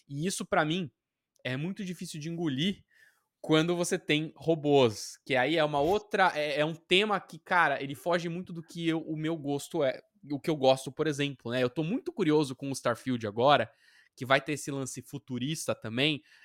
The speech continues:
eh, não tanto de robô, mas ainda muito futurista, se eu vou curtir tanto, porque eu sempre gostei mais, como a gente já falou em outros vídeos aqui, eh, eh, do Projeto Atlas, a gente gosta de bater em orc,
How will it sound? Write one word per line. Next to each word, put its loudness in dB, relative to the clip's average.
eh, 2
não -4
tanto -8
de -10
robô, -4
mas -4
ainda -2
muito -6
futurista, -14
se -8
eu -2
vou -8
curtir -14
tanto, -6
porque -12
eu -2
sempre -14
gostei -8
mais, -2
como -8
a -2
gente -10
já 0
falou -2
em -2
outros -4
vídeos -6
aqui, -4
eh, 2
eh, -4
do -10
Projeto 0
Atlas, 0
a -12
gente -12
gosta 2
de -6
bater 0
em -6
orc, 6